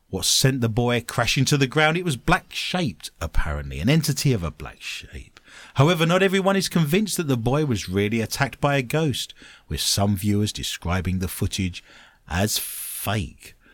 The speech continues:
Fake or real, embrace the black-shaped entity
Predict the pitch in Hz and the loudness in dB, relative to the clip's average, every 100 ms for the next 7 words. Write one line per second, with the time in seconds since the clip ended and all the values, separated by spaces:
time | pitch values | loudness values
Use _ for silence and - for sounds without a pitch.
0 | _ - - 135 143 143 165 160 160 165 | _ -8 0 4 4 4 0 0 -2 -2
1 | 165 160 107 104 160 196 - 180 151 202 | 0 0 0 2 2 2 0 0 0 -2
2 | - - 190 180 190 175 143 - 139 143 | -2 0 0 2 0 2 0 2 2 0